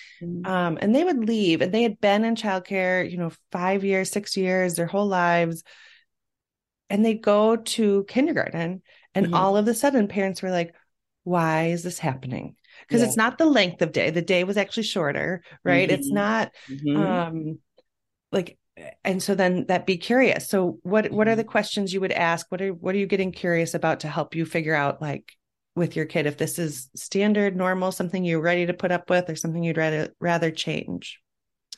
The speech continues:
Speaker 1: Uh, me personally, or the parents?
Speaker 2: Sure, yeah, or just, like,
Speaker 1: Yeah,
Speaker 2: what
Speaker 1: I
Speaker 2: do you
Speaker 1: would
Speaker 2: suggest to
Speaker 1: rather
Speaker 2: parents?
Speaker 1: Yeah, but I would think to be curious and see if it's, because it could be two things.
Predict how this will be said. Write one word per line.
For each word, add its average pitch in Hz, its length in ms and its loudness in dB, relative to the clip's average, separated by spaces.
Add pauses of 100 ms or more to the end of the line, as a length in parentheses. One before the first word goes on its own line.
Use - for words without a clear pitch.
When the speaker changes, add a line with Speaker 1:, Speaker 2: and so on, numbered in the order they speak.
(460)
Speaker 1:
Uh, 175 80 4
me 165 520 6
personally, 226 480 2
or 151 220 6
the 151 100 -2
parents? 311 280 2
Speaker 2:
Sure, 220 120 4
yeah, 226 380 4
or 190 100 4
just, 226 220 0
like, 208 100 6
Speaker 1:
Yeah, 170 40 6
Speaker 2:
what 226 80 6
Speaker 1:
I - 20 4
Speaker 2:
do 233 80 2
you 240 40 0
Speaker 1:
would - 60 4
Speaker 2:
suggest 208 320 2
to 202 60 0
Speaker 1:
rather - 100 -6
Speaker 2:
parents? - 640 -4
Speaker 1:
Yeah, 139 240 0 (140)
but 165 140 0 (400)
I 151 200 4
would 147 240 2
think 131 320 0
to 156 80 -8
be 143 200 -2
curious 131 680 0 (380)
and 135 640 2 (340)
see - 380 0
if 170 140 2
it's, 160 220 0
because 196 320 0
it 214 260 0
could 190 180 0
be 254 180 2
two 190 280 -4
things. 170 560 -4